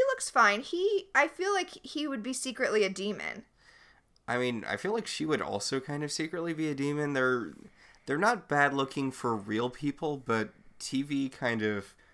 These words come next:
Speaker 2: I don't
Speaker 1: Especially a show like Charmed.
Speaker 2: Especially a show like Charmed,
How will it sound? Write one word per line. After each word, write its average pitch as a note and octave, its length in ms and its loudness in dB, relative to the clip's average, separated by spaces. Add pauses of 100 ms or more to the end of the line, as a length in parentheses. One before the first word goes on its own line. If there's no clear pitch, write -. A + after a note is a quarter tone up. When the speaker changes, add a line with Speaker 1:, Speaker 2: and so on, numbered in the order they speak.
(720)
Speaker 2:
I - 40 -4
don't D#4+ 100 4
Speaker 1:
Especially E4 640 2
a A#3+ 80 0
show B3 240 0
like C3+ 220 -2
Charmed. D3 640 -4
Speaker 2:
Especially G#3 600 -4
a E3 60 0
show D#3+ 180 -4
like C3+ 220 -4
Charmed, A#2 520 0